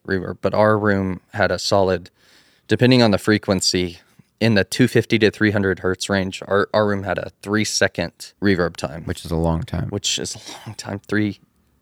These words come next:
Speaker 1: two, one. It's
Speaker 2: Yeah.
Speaker 1: we had all this design done, and then in the bidding process, which is also part of, so you have a design done, and then you hire a general contractor, and then they bid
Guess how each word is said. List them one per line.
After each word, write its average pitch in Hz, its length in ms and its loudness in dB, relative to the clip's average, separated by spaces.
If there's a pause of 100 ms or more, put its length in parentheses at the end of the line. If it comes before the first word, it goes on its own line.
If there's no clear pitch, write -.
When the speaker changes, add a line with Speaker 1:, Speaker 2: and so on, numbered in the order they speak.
(100)
Speaker 1:
two, 101 320 -4 (640)
one. 98 300 -6 (100)
It's - 300 -10 (400)
Speaker 2:
Yeah. 95 160 2 (160)
Speaker 1:
we 113 140 4
had 120 340 4
all 113 160 8
this 110 200 2
design 98 640 2 (100)
done, 98 280 2
and 95 140 0
then 92 260 -4 (200)
in 104 120 4
the 92 60 4
bidding 101 300 4
process, 90 480 -2
which 113 160 -8
is 98 100 -6
also 101 280 -4
part 95 280 -2
of, 95 160 -8 (380)
so - 120 -4
you 95 120 2
have 101 120 2
a 98 40 2
design 104 420 4
done, 101 420 0
and 98 140 -4
then 92 240 0 (520)
you 98 100 -2
hire 95 180 6
a 90 60 2
general 95 320 2
contractor, 98 760 -2
and 90 180 -10
then 92 260 -8 (420)
they 95 160 4
bid 92 400 4